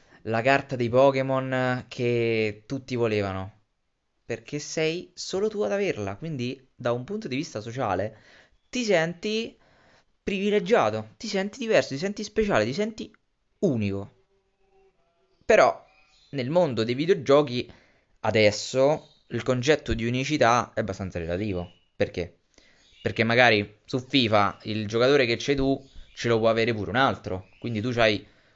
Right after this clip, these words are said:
un qualcosa che non è unico. Cioè, il Charizard edizione limitata stampato male, che vale migliaia di euro, è unico, perché nel mondo reale c-, magari c'è una sola copia e ce l'hai tu.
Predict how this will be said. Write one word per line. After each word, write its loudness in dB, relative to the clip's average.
un -6
qualcosa 4
che -6
non -2
è 4
unico. -2
Cioè, 4
il -4
Charizard 4
edizione 0
limitata 4
stampato 2
male, 4
che -8
vale 6
migliaia 2
di 0
euro, 2
è -2
unico, 4
perché 2
nel 0
mondo 2
reale 4
c-, -20
magari -2
c'è -2
una 0
sola 0
copia 4
e -2
ce -2
l'hai 0
tu. 0